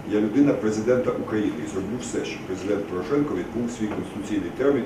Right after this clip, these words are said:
і виконав те, задля чого його ми разом найняли до роботи. Для цього, для цього від вас і від мене, від вас, потрібно лише одне. Щоб люди відчули, що зміни можливі без зміни влади.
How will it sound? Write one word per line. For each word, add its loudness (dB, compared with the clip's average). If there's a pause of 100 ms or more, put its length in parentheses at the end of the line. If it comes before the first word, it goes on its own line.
і -6
виконав -2 (100)
те, 6
задля -2
чого 0
його 2
ми -2
разом 2
найняли 0
до -2
роботи. -6 (1200)
Для 0
цього, -2 (340)
для 2
цього 6
від 0
вас 4
і -6
від 0
мене, 2
від 0
вас, -4 (920)
потрібно 4
лише 0
одне. 4 (580)
Щоб -6 (160)
люди 6
відчули, 4
що 2
зміни 6
можливі 8
без 6
зміни 6
влади. 2